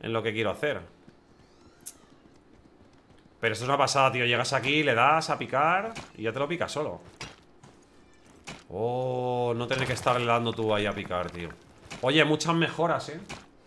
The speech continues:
Tiene detalles súper chulos, Cerco. La verdad que sí, ¿eh? O sea, no tiene el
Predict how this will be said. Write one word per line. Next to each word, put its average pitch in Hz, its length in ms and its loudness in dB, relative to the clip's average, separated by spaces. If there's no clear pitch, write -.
Tiene 156 180 2
detalles 185 300 4
súper 160 180 2
chulos, 143 240 0
Cerco. 139 160 0
La 117 80 4
verdad 139 180 4
que 175 120 0
sí, 165 220 -2
¿eh? 143 140 -12
O - 20 -16
sea, 151 200 6
no 165 200 6
tiene 151 600 8
el 131 840 -2